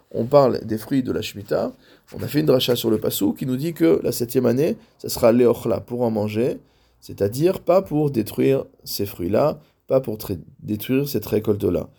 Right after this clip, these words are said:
Donc cela est également valable pour la paille. Aval, kshenit batel, mashebasade, mimachal chaya, mais à partir du moment où l'animal sauvage ne trouve plus dans les champs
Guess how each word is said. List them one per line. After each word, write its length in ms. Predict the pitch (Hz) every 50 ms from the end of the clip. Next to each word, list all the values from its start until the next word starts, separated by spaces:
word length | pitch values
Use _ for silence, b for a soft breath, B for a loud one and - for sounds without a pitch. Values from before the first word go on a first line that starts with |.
| b b b b b b
Donc 140 | - 104 104
cela 240 | - 123 135 143 143
est 100 | 135 113
également 340 | 113 107 107 110 117 127 120
valable 420 | 107 90 90 104 123 151 156 151 135 -
pour 120 | 120 110
la 100 | 107 104
paille. 300 | 98 - - - - - _ _ _ _ _ b b b b b b b b b b b
Aval, 640 | 104 95 101 117 147 170 175 165 160 151 139 120
kshenit 340 | 117 - - 110 113 113 110 -
batel, 420 | 117 117 - 165 165 160 156 147
mashebasade, 840 | 131 123 127 - 123 113 104 110 - - 107 104 110 113 113 110 107
mimachal 600 | 110 107 104 107 107 113 117 - - 123 113 113
chaya, 600 | - - 101 92 92 87 85 87 92 113 139 - - b b b b b b
mais 80 | 71 87
à 60 | 104
partir 360 | - 120 117 - - 156 151
du 120 | 147 147
moment 400 | 139 139 135 139 139 135 127 - -
où 300 | - 139 131 120 - - - b b b b b b b -
l'animal 420 | 120 113 113 117 120 123 120 120
sauvage 460 | 117 - 120 117 120 117 113 110 107 107
ne 60 | 107
trouve 260 | 104 - - 110 -
plus 180 | - 147 165 165
dans 140 | 151 131
les 100 | 120 110
champs 360 | 110 - - 120 104 98 -